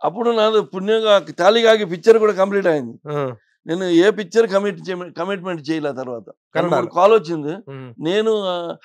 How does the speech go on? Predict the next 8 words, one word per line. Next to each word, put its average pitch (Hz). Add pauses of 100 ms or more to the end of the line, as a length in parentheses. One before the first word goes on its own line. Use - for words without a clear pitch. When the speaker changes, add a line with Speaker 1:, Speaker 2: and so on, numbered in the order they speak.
(320)
Speaker 1:
ఆ, 151
మా 147
ఫ్రెండ్ 208
ఉన్నాడు, 165
ఆ, 117 (260)
మిస్టర్ 135
అయూబ్ 151
అని. 113